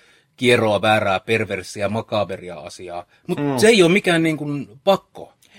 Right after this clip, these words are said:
Speaker 2: Kyllä.
Speaker 1: Ei, siinä vaiheessa, kun saat jäsenkortin postiste, niin ei, ei tarvitse vetää jätesäkkiä
Speaker 2: Mä
Speaker 1: päälle ja
Speaker 2: Mä en, mä en maksanut sitä jäsenkorttia.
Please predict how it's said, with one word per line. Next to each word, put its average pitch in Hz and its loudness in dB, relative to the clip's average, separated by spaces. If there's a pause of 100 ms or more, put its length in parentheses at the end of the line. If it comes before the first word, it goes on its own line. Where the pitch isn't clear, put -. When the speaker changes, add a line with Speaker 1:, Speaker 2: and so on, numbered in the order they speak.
(140)
Speaker 2:
Kyllä. 175 0
Speaker 1:
Ei, 147 2
siinä 180 0
vaiheessa, 151 2
kun 139 -6
saat 147 2
jäsenkortin 127 0
postiste, 170 -6 (320)
niin 131 -4
ei, 143 -4
ei 139 0
tarvitse 127 -2
vetää 113 -2 (240)
jätesäkkiä 113 -6
Speaker 2:
Mä 98 -6
Speaker 1:
päälle 104 -4
ja 92 -10 (400)
Speaker 2:
Mä 101 -8
en, 101 -10 (100)
mä 113 -6
en 104 -4
maksanut 107 -10
sitä - -14
jäsenkorttia. - -16